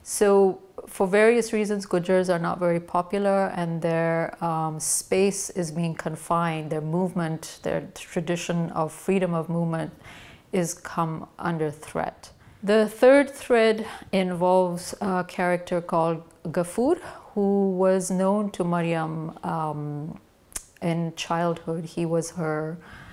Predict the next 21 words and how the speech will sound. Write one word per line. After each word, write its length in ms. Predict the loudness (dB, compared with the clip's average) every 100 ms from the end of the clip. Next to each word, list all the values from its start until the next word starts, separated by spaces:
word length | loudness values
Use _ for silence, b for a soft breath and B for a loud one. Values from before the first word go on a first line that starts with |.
| B B B
a 160 | -4 -4
sort 340 | -2 -4 -2
of, 200 | -4 0
uh, 480 | 0 0 -2 -6 -8 -10 -18 -10 -10 -10 _ -4
they, 80 | -4
they, 260 | 0 0
they 280 | 2 0 0
were 120 | 2
friends, 680 | 0 -2 2 4 4 0 -4
and 260 | -4 -2 0
there 80 | 0
was 140 | 0
an 100 | 0
attraction, 760 | -4 -2 -2 -2 -4 -4 -2
but 140 | 0 -2
it 80 | -2
was 160 | -2
never 360 | -2 0 0 0
an 120 | -2
attraction 800 | -6 -6 -6 -6 -8 -6 -4 -4
that 280 | -4 -6